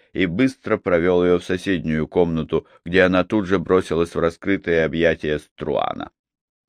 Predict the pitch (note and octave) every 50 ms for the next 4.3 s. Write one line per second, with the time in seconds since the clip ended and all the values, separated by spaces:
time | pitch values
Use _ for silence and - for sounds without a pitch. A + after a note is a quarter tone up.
0 | _ _ - F#2+ A#2+ C3 B2 - - A#2 A2+ G#2+ A2 G#2+ G2+ B2 A#2+ A2 F2+ -
1 | G2 F#2 F#2 F#2 F2+ - F2 F2+ F2+ E2+ - - F2+ F#2+ G2 F2+ E2+ E2 E2 D#2+
2 | - - F2+ F2 E2 - E2 D#2+ D#2 D2+ D#2+ F2 F2+ E2+ F2 D#2+ - _ _ _
3 | _ - _ - F#2+ F2+ E2 E2 E2+ E2 E2+ E2+ E2 D2+ D#2 D#2 C#2 C2 A#1+ A1+
4 | B1+ C2 B1+ A1 -